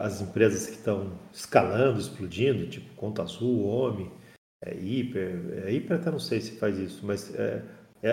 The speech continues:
a Conta Azul e Omi, sim, ele-, eles, eles têm uma, eles tentam de,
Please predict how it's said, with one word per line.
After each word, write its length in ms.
a 60
Conta 220
Azul 120
e 60
Omi, 160
sim, 480
ele-, 280
eles, 320
eles 300
têm 240
uma, 500
eles 220
tentam 580
de, 160